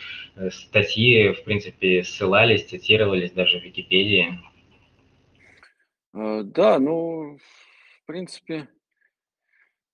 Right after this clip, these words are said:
Speaker 2: сейчас, э, Tracers — это торговая марка, э, трюкового высо-, высотного снаряжения, да, которое,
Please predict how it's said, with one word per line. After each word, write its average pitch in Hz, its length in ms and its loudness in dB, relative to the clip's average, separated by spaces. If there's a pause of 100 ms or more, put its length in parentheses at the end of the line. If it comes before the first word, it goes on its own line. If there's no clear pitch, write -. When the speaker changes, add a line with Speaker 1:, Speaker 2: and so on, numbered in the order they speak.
(100)
Speaker 2:
сейчас, - 600 -4
э, 131 300 -4 (440)
Tracers — 160 480 -10 (100)
это 120 420 -10 (440)
торговая 127 420 -6
марка, 113 580 -12
э, 85 440 -20
трюкового 120 540 -4
высо-, 113 260 -6
высотного 117 460 -6
снаряжения, 127 600 -6 (260)
да, 107 360 -10
которое, 98 400 -12